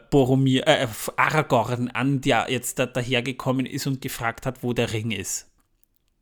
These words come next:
Frodo springt zu Beginn dieser Minute noch auf und sagt, „Bleib, wo du bist“, und rennt vor Boromir weg. Boromir geht ihn aber nur mit großen Schritten nach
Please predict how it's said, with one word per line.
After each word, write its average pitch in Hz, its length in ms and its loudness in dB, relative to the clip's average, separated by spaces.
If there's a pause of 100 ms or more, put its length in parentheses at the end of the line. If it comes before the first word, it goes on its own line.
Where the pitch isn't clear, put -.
Frodo 196 340 2
springt 196 460 0 (180)
zu 160 140 -2
Beginn 156 280 4
dieser 185 180 4
Minute 156 420 2
noch 135 200 -2
auf 160 240 0
und 156 120 -2
sagt, 185 300 -2
„Bleib, 262 360 8
wo 247 100 8
du 247 160 8
bist“, - 520 4 (300)
und 135 320 2
rennt 185 320 4
vor - 380 0
Boromir 135 720 4
weg. - 420 -2 (480)
Boromir 170 400 2
geht 165 260 0
ihn 170 140 4
aber 147 160 2
nur 147 120 4
mit 143 200 0
großen 139 460 0
Schritten 113 640 -4
nach 143 420 -4